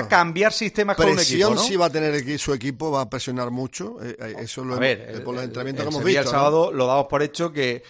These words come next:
Speaker 2: será un equipo con piernas, que será un equipo que salga, eh, además entrador nuevo, ante el Madrid en casa, yo todo eso lo doy por descontado.
Speaker 1: Claro.
Speaker 2: Lo que hay que ver es que el equipo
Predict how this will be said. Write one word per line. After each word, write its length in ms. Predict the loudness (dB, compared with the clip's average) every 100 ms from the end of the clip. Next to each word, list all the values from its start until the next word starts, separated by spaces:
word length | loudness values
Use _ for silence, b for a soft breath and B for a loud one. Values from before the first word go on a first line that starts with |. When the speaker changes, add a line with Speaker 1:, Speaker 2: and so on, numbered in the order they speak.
| B
Speaker 2:
será 240 | -12 -4 -2
un 80 | -2
equipo 720 | -2 -4 0 2 2 0 -2
con 200 | -4 -2
piernas, 480 | 0 0 2 0 0
que 100 | -4
será 160 | -2
un 80 | -2
equipo 300 | -2 -6 -4
que 80 | -2
salga, 520 | 0 0 2 0 -2 -10
eh, 240 | -12 -8
además 320 | -6 0 0
entrador 340 | 0 -2 -2 -2
nuevo, 360 | 0 0 2
ante 180 | 2 0
el 80 | 0
Madrid 240 | 0 0
en 80 | -2
casa, 380 | -2 -2 -2 -6 B B B
yo 240 | 2 2
todo 200 | 4 4
eso 160 | 4 2
lo 80 | 2
doy 140 | 2
por 180 | 2 -2
descontado. 460 | -2 -2 0 0 -2
Speaker 1:
Claro. 140 | -4
Speaker 2:
Lo 60 | -4
que 60 |
hay 60 | -4
que 120 | -4
ver 160 | -4 -4
es 40 |
que 120 | -4
el 40 | -4
equipo 400 | -4 -2 -2